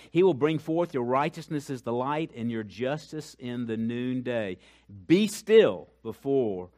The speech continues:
the Lord and wait patiently for him. I-, it's really when we're not being still and waiting for him is when all these things seem to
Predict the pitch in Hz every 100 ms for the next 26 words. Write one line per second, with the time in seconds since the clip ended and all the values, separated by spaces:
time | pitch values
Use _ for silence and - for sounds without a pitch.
0 | _ _ 104 107 117 120 95 95 107 104
1 | 104 101 - 123 123 - 110 92 90 -
2 | 87 80 90 82 85 _ _ _ _ _
3 | _ _ _ _ _ _ _ - 139 170
4 | 151 170 247 170 120 127 127 113 120 131
5 | - 113 120 101 90 - - 135 131 98
6 | 90 92 107 104 87 101 110 92 98 95
7 | 98 107 107 95 90 110 98 - - 107
8 | 92 76